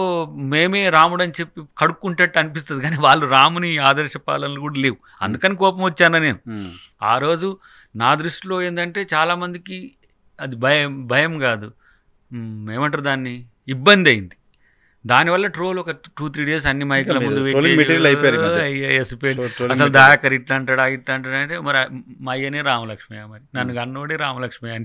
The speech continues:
Speaker 1: చెప్తే ఎవడు అప్పుడు నువ్వు విందువా?
Speaker 2: ఆ.
Speaker 1: ఇప్పుడు వాళ్ళు ఏం చేసిరు చూసినావు? "రాముడు మీ చిన్నయ్య,
Speaker 2: ఉమ్.
Speaker 1: జై జీసస్."
Speaker 2: ఉమ్.
Speaker 1: ఇంకో జ-, క్రిస్టియన్ మీటింగ్ పోయి అంటాం కదా,
Speaker 2: ఉమ్, ఉమ్.
Speaker 1: దీన్ని, దీన్ని కలిపి పెడతారు.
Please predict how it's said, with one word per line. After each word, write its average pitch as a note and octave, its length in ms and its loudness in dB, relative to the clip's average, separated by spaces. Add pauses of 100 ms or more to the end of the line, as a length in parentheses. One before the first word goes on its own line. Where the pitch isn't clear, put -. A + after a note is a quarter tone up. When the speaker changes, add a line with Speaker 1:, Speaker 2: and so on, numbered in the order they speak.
Speaker 1:
చెప్తే C#3+ 200 -4
ఎవడు G3+ 280 4
అప్పుడు D3 200 2 (380)
నువ్వు F#3+ 140 4
విందువా? G3+ 360 8 (200)
Speaker 2:
ఆ. A2+ 60 -6
Speaker 1:
ఇప్పుడు C3 380 2
వాళ్ళు E3+ 160 8
ఏం G#3 220 6
చేసిరు F3+ 240 2
చూసినావు? C#3+ 580 -6 (960)
"రాముడు D#3+ 360 8
మీ D#3 120 0
చిన్నయ్య, B2 500 4 (120)
Speaker 2:
ఉమ్. G2+ 140 -12 (140)
Speaker 1:
జై D#3+ 240 6
జీసస్." A#2+ 600 -8
Speaker 2:
ఉమ్. F#2+ 220 -12 (100)
Speaker 1:
ఇంకో E3+ 180 2
జ-, D#3 140 -4
క్రిస్టియన్ F#3 560 0
మీటింగ్ G3 260 -2
పోయి F3+ 180 2
అంటాం F3+ 280 4
కదా, C3+ 160 0
Speaker 2:
ఉమ్, A2+ 240 -8
ఉమ్. G#2+ 140 -10 (100)
Speaker 1:
దీన్ని, G3+ 380 2
దీన్ని F#3 460 -4
కలిపి F#3+ 320 -2
పెడతారు. D3 340 -4